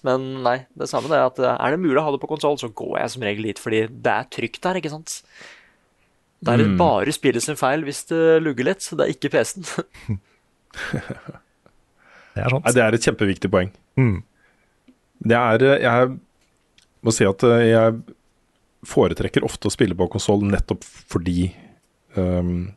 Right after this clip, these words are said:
Speaker 2: spillene ofte flyter bedre. De er laget for konsolen, det er, eh, ikke sant? Eh, en enklere plug and play-prosess, da. Eh, hvis det, ting lagger, eller hvis,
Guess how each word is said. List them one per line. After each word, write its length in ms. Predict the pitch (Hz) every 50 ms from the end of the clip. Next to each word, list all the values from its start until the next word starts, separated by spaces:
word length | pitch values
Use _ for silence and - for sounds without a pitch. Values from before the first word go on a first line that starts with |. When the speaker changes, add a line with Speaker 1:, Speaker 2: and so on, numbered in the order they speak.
| _ -
Speaker 2:
spillene 460 | - - - 87 82 82 90 95 95 95 - -
ofte 240 | - - - - 92
flyter 540 | - - 90 80 76 - - - 101 95 95 - - _ - - - - - _ -
bedre. 300 | 98 90 - 127 135 127
De 80 | 113 104
er 80 | 107
laget 320 | 113 107 95 87 85 95 -
for 140 | - 98
konsolen, 520 | - - 98 - 98 87 85 87 92 95 98
det 120 | 98 95 92
er, 240 | 90 90 90 90
eh, 320 | 92 92 92 92 95 98 95 113
ikke 100 | - - 101 107
sant? 240 | 117 - - - - _ _ _ - - - - - - - _ _ _
Eh, 260 | - 98 92 92 92 92
en 160 | 95 98 104 - -
enklere 800 | 120 107 90 - - 87 85 87 95 101 107 107 104 104 104 101
plug 160 | - 107 92
and 80 | 98 95
play-prosess, 600 | 101 98 95 95 92 - - 98 - 156 170 -
da. 140 | - 113 92 - _ _ _ _ _ _ _
Eh, 360 | - 92 92 92 92 92 92 95 95
hvis 220 | 98 95 - -
det, 240 | - 107 101 98 95
ting 300 | - 110 101 95 95 95 98
lagger, 440 | 104 104 95 82 80 92 92 87
eller 200 | 90 87 92 95
hvis, 220 | 92 92 95 -